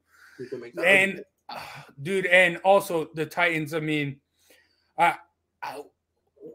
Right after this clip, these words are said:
Speaker 2: I understand you got these two shiny new, new toys. Uh, I mean, you got the shiny new toy and a beast in A J Brown on the outside. A-, and I understand you're struggling running the ball, but still, seventeen carries is not good enough for Derrick Henry.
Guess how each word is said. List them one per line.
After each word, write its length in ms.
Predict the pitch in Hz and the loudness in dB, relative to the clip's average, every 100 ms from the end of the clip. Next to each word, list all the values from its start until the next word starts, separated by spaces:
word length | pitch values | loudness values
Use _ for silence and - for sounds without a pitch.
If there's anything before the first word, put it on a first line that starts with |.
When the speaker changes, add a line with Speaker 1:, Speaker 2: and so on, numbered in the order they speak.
| - | 4
Speaker 2:
I 140 | 202 214 | 4 6
understand 880 | 254 262 262 - 247 254 262 269 - _ | 4 4 0 0 2 2 0 -2 -6 _
you 140 | - 185 | -18 0
got 240 | 226 226 | 2 2
these 200 | 247 233 | -2 -6
two 300 | - 277 262 | 0 4 4
shiny 480 | 233 240 233 240 240 | 2 2 2 2 0
new, 320 | 240 247 247 | 0 -2 -4
new 200 | 226 247 | -4 -4
toys. 640 | 240 240 247 269 262 240 - _ _ _ _ _ _ _ | -2 2 4 2 0 -8 -18 _ _ _ _ _ _ _
Uh, 140 | 196 208 | -4 0
I 160 | 202 196 | -2 -2
mean, 240 | 214 214 | -4 -2
you 80 | 202 | 2
got 140 | 226 | 2
the 80 | 214 | 2
shiny 320 | - 240 240 | 0 2 2
new 160 | 247 233 | -2 -4
toy 440 | - 240 247 240 | 0 2 4 2
and 280 | 214 208 202 | 2 -4 -6
a 80 | 190 | -6
beast 420 | 160 214 240 233 | -6 -2 -2 -2
in 120 | 240 233 | -2 0
A 140 | 233 | -2
J 200 | 220 226 | 0 -2
Brown 540 | 196 220 233 240 240 233 | -2 -4 -2 -4 -6 -8
on 100 | 226 | -6
the 140 | 226 | -2
outside. 540 | 226 226 233 226 233 226 _ _ _ _ _ _ _ _ _ _ _ _ _ | -2 -2 2 2 2 -2 _ _ _ _ _ _ _ _ _ _ _ _ _
A-, 140 | - - _ - | -14 -14 _ -2
and 160 | 214 | 2
I 100 | 208 214 | 2 2
understand 560 | 262 262 262 277 294 | 2 0 0 0 0
you're 120 | 320 | -4
struggling 480 | 370 - 370 359 359 | -6 -4 -4 -4 -6
running 220 | 359 359 339 | -6 -6 -6
the 60 | |
ball, 400 | 302 349 320 233 | -2 2 2 0
but 200 | 165 - | -4 -10
still, 280 | - 285 214 | -2 0 0
seventeen 520 | - 247 233 233 226 | 0 0 0 -4 -6
carries 360 | 208 202 170 147 | 0 0 0 -4
is 120 | 135 | -8
not 500 | 165 170 160 - _ | 0 2 2 -2 _
good 200 | 170 165 | -4 -4
enough 400 | 147 143 143 139 | -2 -4 -4 -6
for 80 | 135 | -10
Derrick 340 | 131 131 120 - | -6 -6 -6 -8
Henry. 360 | 127 120 110 | -10 -10 -14